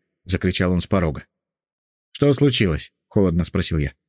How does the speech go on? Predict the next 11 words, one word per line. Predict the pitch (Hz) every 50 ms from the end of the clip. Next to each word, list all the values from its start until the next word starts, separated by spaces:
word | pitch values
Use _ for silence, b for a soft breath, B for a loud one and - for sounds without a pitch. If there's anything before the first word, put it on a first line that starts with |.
| _ _ _ _
«Потому | - 95 117 131 151
что | 143 - 165
это | 160 151 170 165
не | 180 190
дело | 151 107 98 87 90 92
вот | 95 107 -
так | - 135 123 -
врываться | 117 113 107 110 131 143 - - -
и | - - 117
орать». | 110 104 95 82 71 - - - _ _ _ _ _ _ _ _ _ _ _ _ -
«Извините», — | 87 87 92 123 131 131 123 107 87 - - - -